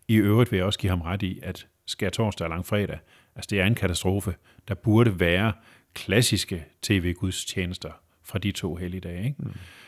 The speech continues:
Speaker 1: Så jeg tror, man kunne komme rigtig langt i et samarbejde med domkirken. Øh, og så havde vi på det møde også en lille, sådan fuldstændig uformel løs snak om, hvad kunne man så ellers gøre? Kunne man forestille sig, at man etablerede en lignende kameraløsning i Aarhus Domkirke, for eksempel, eller en af de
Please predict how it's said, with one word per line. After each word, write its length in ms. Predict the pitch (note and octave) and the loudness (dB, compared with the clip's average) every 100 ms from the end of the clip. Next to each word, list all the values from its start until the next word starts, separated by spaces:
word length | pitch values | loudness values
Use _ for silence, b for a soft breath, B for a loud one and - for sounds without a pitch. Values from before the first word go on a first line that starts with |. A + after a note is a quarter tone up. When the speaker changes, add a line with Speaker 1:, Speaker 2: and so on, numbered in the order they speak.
| B B | B B
Speaker 1:
Så 120 | B2+ | 4
jeg 100 | D3+ | 6
tror, 140 | G3 | 6
man 120 | D3 | 4
kunne 100 | A2 | 4
komme 240 | - C3+ D3+ | 2 2 4
rigtig 220 | C#3+ A2+ | 2 2
langt 240 | G#2+ C3+ | 2 2
i 40 | G2+ | -2
et 80 | - | -2
samarbejde 520 | G2+ A2+ - F#2 E2+ | 0 0 0 -4 -4
med 80 | F2 | -4
domkirken. 600 | G2+ D3+ - G2+ G2+ F#2+ B B B B B | -2 -2 -2 -2 -4 -8 B B B B B
Øh, 280 | B2 G#2+ G#2 | 2 4 4
og 80 | - | 4
så 120 | E3+ | 6
havde 240 | C3+ C3 | 8 8
vi 80 | D#3+ | 6
på 100 | - | 4
det 120 | A#2+ | 4
møde 240 | C#3 C3+ B2+ | 6 6 6
også 180 | B2 G#2+ | 4 2
en 60 | |
lille, 400 | F2+ G#2+ E3+ E3+ | 2 4 4 2
sådan 280 | - C3 B2 | 2 0 -2
fuldstændig 600 | - D#3 - B2 G2 G2 | -2 -2 2 2 2 2
uformel 420 | C3+ - G#2+ G2+ | 0 0 2 2
løs 240 | G2+ B2+ G#2 | 2 2 2
snak 300 | G2 G#2+ A2+ | 0 -2 -2
om, 120 | F#2 | -2
hvad 140 | F#2+ | -2
kunne 140 | A#2 A2+ | -2 -2
man 100 | F2+ | 0
så 120 | - | -2
ellers 280 | F2 A#2 - | -2 -2 -4
gøre? 240 | G2 G#2 - B B B | -4 -4 -8 B B B
Kunne 300 | - - D#3+ | -2 4 4
man 140 | F3+ A2+ | 4 0
forestille 460 | - C3 - G2+ | 0 -2 0 -4
sig, 100 | F#2+ | -2
at 40 | F#2+ | -4
man 120 | F2+ | -4
etablerede 600 | F#2+ F#2+ B2 B2 F#2 - | -6 -6 -4 -2 -2 -2
en 80 | G#2 | -2
lignende 400 | G2 A2+ E3 D3 | 0 0 0 -2
kameraløsning 840 | - C3 G#2+ F#2 F#2+ A2+ G2+ G2 | -2 -4 -4 -4 -4 -4 -8 -6
i 140 | G2+ F#2+ | -6 -2
Aarhus 320 | B2 D#3 E3+ | 0 0 0
Domkirke, 560 | - G#2 - D#2+ D2 F2+ | -2 -4 -4 -8 -8 -14
for 140 | - G2 | -10 -8
eksempel, 400 | F2 F2 - G2+ - | -6 -6 -8 -14 -16
eller 160 | - F#2 | -8 -4
en 140 | G2+ | -2
af 60 | |
de 80 | G#2+ | -2